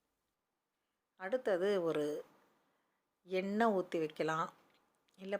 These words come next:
பால் ஊத்தி குழந்தைங்களுக்கு கொடுக்கறதுக்கு பயன்படுத்தலாம். அந்த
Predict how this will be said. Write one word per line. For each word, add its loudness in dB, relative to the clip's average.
பால் 4
ஊத்தி 0
குழந்தைங்களுக்கு 2
கொடுக்கறதுக்கு -8
பயன்படுத்தலாம். -6
அந்த -4